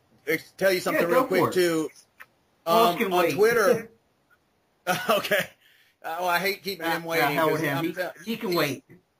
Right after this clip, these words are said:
Speaker 1: he, <laughs> he's the man, though. But, um, on Twitter, one thing I try to do, and I'm, I do my best, I try to talk to everybody, you know, because I notice,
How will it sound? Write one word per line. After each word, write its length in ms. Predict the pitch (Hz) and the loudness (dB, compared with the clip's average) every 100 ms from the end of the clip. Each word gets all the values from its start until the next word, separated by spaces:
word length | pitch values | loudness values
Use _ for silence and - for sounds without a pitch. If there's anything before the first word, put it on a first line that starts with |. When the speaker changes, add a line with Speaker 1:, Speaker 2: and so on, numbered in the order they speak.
| _ | _
Speaker 1:
he, 120 | - - _ _ _ - | -12 -12 _ _ _ -12
<laughs> 60 | - - - 906 214 190 - | -10 -10 -12 -6 -2 -2 -2
he's 260 | 233 180 | -6 -6
the 60 | 185 | -8
man, 380 | 180 175 160 147 | -6 -4 -4 -6
though. 180 | 123 - _ _ 196 | -10 -12 _ _ -4
But, 160 | 202 | -2
um, 340 | 214 196 170 - _ _ _ _ _ - | 0 -2 -6 -14 _ _ _ _ _ -8
on 180 | 180 180 | -8 -8
Twitter, 480 | 196 226 214 185 170 | -2 0 2 0 -2
one 200 | 190 190 | -6 -6
thing 220 | 220 190 | -6 -4
I 200 | 165 175 | -4 -4
try 420 | 170 180 180 190 | -4 -2 0 -2
to 120 | 190 | -6
do, 540 | 180 175 156 139 127 127 _ - | -6 -4 -2 -4 -6 -10 _ -10
and 140 | 147 | -4
I'm, 180 | 147 151 143 147 | -4 -6 -8 -4
I 140 | 151 | -2
do 300 | 156 170 175 _ _ | -2 -6 -8 _ _
my 120 | 156 | -6
best, 320 | 156 160 156 - | -2 0 0 -2
I 140 | 160 | -4
try 260 | - 196 185 | -2 0 0
to 80 | |
talk 320 | 160 175 165 156 | -2 -2 -2 -4
to 140 | - | -2
everybody, 760 | 175 160 143 127 117 104 90 - _ _ _ _ | -2 0 -4 -4 -4 -6 -10 -18 _ _ _ _
you 140 | - 156 | -10 -4
know, 180 | 151 | -4
because 340 | 147 160 165 160 | -6 -4 -2 -2
I 80 | 160 | -2
notice, 540 | 175 185 175 165 | -2 -2 -2 -6